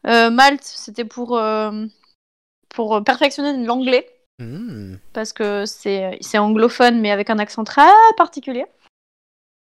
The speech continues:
Speaker 1: Mais du coup, c'est tout petit, c'est vraiment tout
Speaker 2: Ah
Speaker 1: petit,
Speaker 2: oui.
Speaker 1: tout petit, tout petit, et il y a un mélange d'ar-, architectural assez, euh,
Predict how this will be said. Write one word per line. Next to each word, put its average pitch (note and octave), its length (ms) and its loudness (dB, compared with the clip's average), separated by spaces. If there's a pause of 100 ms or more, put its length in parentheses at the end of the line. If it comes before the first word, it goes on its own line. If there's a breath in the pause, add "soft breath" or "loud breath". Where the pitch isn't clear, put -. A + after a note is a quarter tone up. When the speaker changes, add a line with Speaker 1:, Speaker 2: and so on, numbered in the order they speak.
(140)
Speaker 1:
Mais A#3+ 100 -4
du A#3 120 -8
coup, F4+ 120 -4
c'est F4+ 140 -4
tout F#4 160 0
petit, - 580 -6
c'est - 140 -16
vraiment C#4 220 -2
tout D4+ 160 -8
Speaker 2:
Ah - 40 -10
Speaker 1:
petit, C#4+ 80 -8
Speaker 2:
oui. C4+ 40 -8
Speaker 1:
tout D4 100 -6
petit, C4+ 180 -10
tout C#4 120 -4
petit, E4 280 -2 (100)
et B3+ 160 4
il C4 80 4
y B3+ 60 4
a B3 80 8
un B3 80 6
mélange D#4 440 -2
d'ar-, B3+ 220 -2
architectural C#4 680 -4
assez, C4+ 240 -2
euh, E4 180 -2